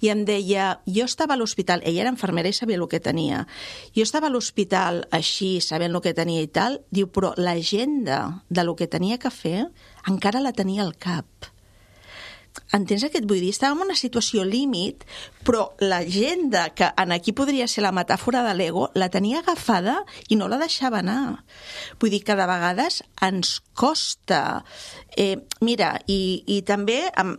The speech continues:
amb això de les experiències extracorpòries o experiències estranyes, també és molt curiós, perquè hi ha gent que viu experiències impressionants,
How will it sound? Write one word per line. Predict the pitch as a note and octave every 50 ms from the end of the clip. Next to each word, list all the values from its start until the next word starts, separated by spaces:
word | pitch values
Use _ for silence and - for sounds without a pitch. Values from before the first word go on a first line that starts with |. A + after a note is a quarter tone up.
| - -
amb | E3+ F3+ F3+
això | - - G3+
de | A#3 C4
les | D4 D4+ C4
experiències | - G3 F#3+ F#3+ F#3 - F#3 F#3
extracorpòries | F3 - - F3 E3+ - E3+ D#3+ - - F#3 F#3+ F#3 F3+ F3+ F3 -
o | - F3
experiències | - - - F#3 F3+ G3 G3+ - G3 F#3 F3 F3 D#3+
estranyes, | - - - - - - - - - - C4 F4+ F#4 - - - - - - - - -
també | A3 G#3 A3 C4 C4+
és | C#4+
molt | D4 D4 C#4+ D4
curiós, | - G3+ F#3+ F3+ F3 E3+ D#3+ D#3 D#3 - - - - - - - - - -
perquè | F#3+ F3+ - A3 A3
hi | A3 C#4+
ha | D#4+ D#4 C4+
gent | A#3 F#3+ F3 E3 -
que | - E3 F3
viu | G#3 C4+ D4
experiències | - - - B3+ G3+ F#3 E3+ D#3 C#3+ C#3 - - - - D#3 D3+ D#3 D3 - - F#3+
impressionants, | F3+ E3 - F3 F3 E3 E3 F3 D#3+ D#3 D3 D3 - - B3+ E4+ G#4 - - - -